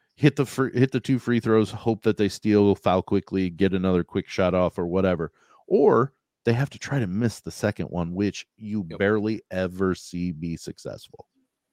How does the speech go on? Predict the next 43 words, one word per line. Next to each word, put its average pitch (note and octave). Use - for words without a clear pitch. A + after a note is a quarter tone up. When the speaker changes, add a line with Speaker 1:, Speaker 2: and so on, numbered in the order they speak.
Speaker 2:
Yeah, A#2
because C3
you A#2+
have B2
to -
hit F3+
the E3
rim B2
and A2
it's F#2
gotta C#3+
come C#3
Speaker 1:
And, C3+
Speaker 2:
off A#2+
Speaker 1:
and C3
Speaker 2:
a -
Speaker 1:
not C3
Speaker 2:
certain A2+
Speaker 1:
have B2+
it A2
go A#2+
Speaker 2:
way. A#2
Speaker 1:
directly G#2
to A2+
somebody, G2
or, G2
you G#2
know, G2
or A#2+
you'll A#2
get A2
somebody G#2+
that G2
does G#2
it G#2
and G2
only G2+
hits G#2
the -
backboard F#2+
and F#2+
that F#2+
au-, F#2